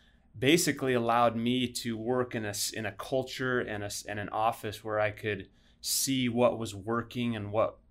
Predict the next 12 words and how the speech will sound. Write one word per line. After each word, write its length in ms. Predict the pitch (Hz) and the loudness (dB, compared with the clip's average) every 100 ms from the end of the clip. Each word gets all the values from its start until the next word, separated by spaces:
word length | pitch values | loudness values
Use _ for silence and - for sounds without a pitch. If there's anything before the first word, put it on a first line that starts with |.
| - - | -18 -10
maybe 260 | 107 101 | -8 -8
wasn't 400 | 95 101 113 117 | -4 0 0 -2
working. 540 | 120 127 127 139 139 131 | 0 0 2 0 2 0
And 100 | 101 | 0
I 100 | 110 | -2
was 160 | 110 | 0
able 220 | 120 110 | -2 -2
to 60 | 104 | -4
f-, 140 | - - | -8 -4
mentally 580 | 120 127 123 113 117 107 | 0 0 0 -4 -4 -4
fine 440 | - 110 110 110 | 0 0 0 -4
tune, 600 | 107 120 113 110 107 104 | -4 -2 -2 -2 -4 -6